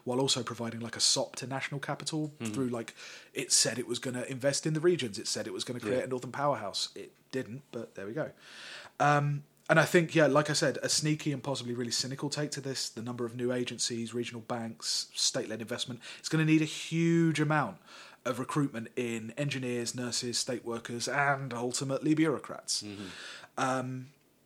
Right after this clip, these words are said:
Speaker 1: if you're looking at it in class terms, it's a new working and middle class shard, possibly with greater representation to the working class than was present in the,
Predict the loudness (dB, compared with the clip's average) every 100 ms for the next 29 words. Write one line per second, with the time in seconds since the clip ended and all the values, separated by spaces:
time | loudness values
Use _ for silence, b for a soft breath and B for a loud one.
0 | _ _ _ _ -4 2 6 4 4 0
1 | -2 -4 6 6 6 2 -2 -4 -4 -4
2 | -2 0 0 0 -2 -4 -8 -6 -8 -8
3 | -6 -2 0 0 0 -2 -2 -2 0 -2
4 | -2 0 0 0 -2 -4 -6 -6 -8 -8
5 | -8 -6 -6 -8 -8 -8 -6 -6 -8 -8
6 | -6 -6 -6 -10 -8 -8 -10